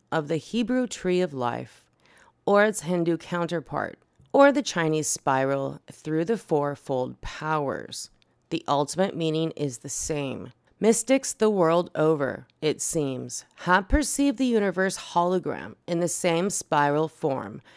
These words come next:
and have incorporated that into intuitive knowledge in their religious writings from antiquity to the present.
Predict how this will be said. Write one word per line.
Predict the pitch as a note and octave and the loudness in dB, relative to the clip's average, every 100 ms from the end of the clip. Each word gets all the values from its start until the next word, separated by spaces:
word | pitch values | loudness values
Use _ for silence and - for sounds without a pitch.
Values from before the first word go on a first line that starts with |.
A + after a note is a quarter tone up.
| - _ _ | -20 _ _
and | F3+ G#3+ | 0 2
have | C4+ | 4
incorporated | D4 - D4 D4+ A3+ E3 D3 | 2 4 4 6 2 2 2
that | D#3 D#3 | 2 2
into | - F3+ G3+ G3 - | 0 -2 -2 -4 -4
intuitive | G#3 A#3+ - G3+ F#3 F#3+ F3+ D#3+ | -4 -2 0 2 2 2 0 0
knowledge | D#3+ D3+ D3 D3 B2 B2 - - | -2 0 0 0 -4 -6 -10 -4
in | F3 | -2
their | F3+ | 0
religious | G#3 G#3+ E3 D3 D3 - | 2 4 4 2 -2 -2
writings | C3+ C3 C3 B2 B2+ - _ _ | -2 -2 -4 -6 -8 -12 _ _
from | F#3+ F#3+ | 2 4
antiquity | G#3+ G3+ A3 A3 D#3 B2+ C#3 - _ | 2 2 0 0 -2 -2 -6 -12 _
to | - D3 | -8 -4
the | B2 B2+ | -4 -4
present. | - C#3 C3+ B2+ E2+ - | 0 0 0 -4 -8 -12